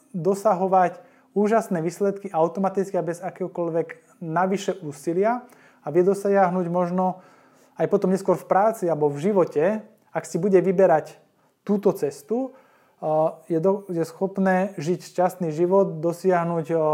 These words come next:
alebo nájsť si prácu, dosiahnuť nejaký životný status, ktorý je v súlade s ním, v ktorom sa cíti dobre a je pre neho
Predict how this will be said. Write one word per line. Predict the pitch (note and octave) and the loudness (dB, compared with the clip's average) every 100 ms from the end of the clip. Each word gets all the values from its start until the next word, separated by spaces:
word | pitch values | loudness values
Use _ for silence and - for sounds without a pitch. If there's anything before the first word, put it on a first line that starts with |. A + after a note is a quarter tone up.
| D3+ D3 D3+ D3+ _ _ - | 2 0 -4 -8 _ _ -12
alebo | D3 D3 | -6 -4
nájsť | F3 E3 | -4 -4
si | |
prácu, | D#3 D3 D#3 D#3 G#3 G3 | -4 -2 -2 0 0 0
dosiahnuť | E3 D#3+ E3 E3 D3+ | -2 -2 -2 -2 -4
nejaký | D#3 D#3+ D#3 D#3+ D3+ | -6 -4 -4 -4 -4
životný | D#3+ E3 E3 D#3 | -2 -4 -4 -10
status, | - D3+ D3 D3+ D3 - _ _ _ | -10 -10 -8 -10 -12 -18 _ _ _
ktorý | - D3+ D3 D3+ D3+ D#3 | -8 -2 0 0 -2 -2
je | D#3 | 0
v | D#3 | 0
súlade | D#3 F3+ F3+ E3+ D3 | 0 2 4 4 2
s | D3 D#3+ | -2 -6
ním, | F3 A#3 A#3+ - - _ _ | -4 -4 -6 -14 -20 _ _
v | - | 0
ktorom | F3 F#3+ F#3+ | 4 4 4
sa | F#3+ | 0
cíti | G#3+ G3+ F3 | -2 -2 0
dobre | D3+ F3+ A#3 C4+ - _ _ _ - | 2 2 0 -2 -8 _ _ _ -4
a | E3 E3 E3 E3 F3 - _ _ | -2 2 4 2 0 -8 _ _
je | F3+ G3 A3 | 2 6 6
pre | A3 F3+ F#3+ | 4 2 2
neho | F#3 D#3+ F#3 F#3+ F#3+ | 0 0 0 0 -4